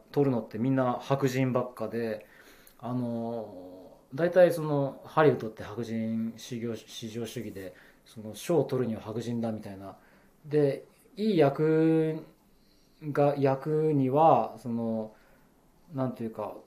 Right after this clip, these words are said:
黒人の、本当は原作では黒人が出てくるんだけど、いい役だから白人にしてみましたみたいなことで、すごく、あの、それが良くないんじゃないかって、すごく今、最近、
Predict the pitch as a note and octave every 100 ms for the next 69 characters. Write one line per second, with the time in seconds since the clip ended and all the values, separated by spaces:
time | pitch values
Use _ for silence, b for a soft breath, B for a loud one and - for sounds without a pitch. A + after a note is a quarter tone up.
0 | - C#3 F3 F#3+ G3+ G3+ G3 G3 F#3 F3+
1 | - - - _ _ - C3 E3 D#3+ E3
2 | D#3 D3+ E3+ E3+ F3+ F3 C3 C3 C3 D3
3 | D3 D3 C#3+ C3 B2 A#2 B2+ E3 D#3 E3
4 | D3+ - C3+ A#2+ D#3 D3+ - A2+ C3+ D3
5 | C#3+ C#3+ C#3+ C3+ C3+ A#2+ G#2+ G#2 G#2 G2
6 | G2+ A2+ G#2+ C3+ C3 - D3+ F3 C#3+ A2
7 | G#2+ b b b b b - A#2+ A#2 A2+
8 | C#3 E3+ F#3 F3+ D#3+ G3 D#3+ D3 D#3+ C3+
9 | - - - _ _ _ - B2 B2 B2+
10 | C3+ G#2+ G2+ - - C#3+ D3+ C3+ B2 B2
11 | - C3+ C3 C3 C#3 C3+ C3 B2+ B2